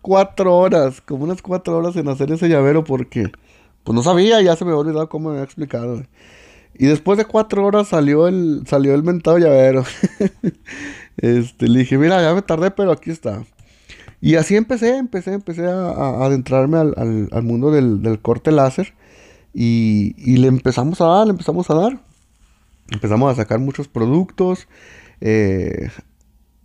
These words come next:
empezamos, eh, pues obviamente como estaba aprendiendo,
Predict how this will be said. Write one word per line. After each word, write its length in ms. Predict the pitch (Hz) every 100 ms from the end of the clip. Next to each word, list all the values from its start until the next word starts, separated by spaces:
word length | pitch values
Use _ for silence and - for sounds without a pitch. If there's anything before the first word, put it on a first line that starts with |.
| _ _ _ -
empezamos, 880 | 127 127 135 123 135 143 170 170 -
eh, 300 | - 58 - - _ - - - -
pues 140 | 147
obviamente 380 | 185 208 202 196
como 160 | 160
estaba 220 | 147 160 196
aprendiendo, 680 | 170 143 139 139 143 175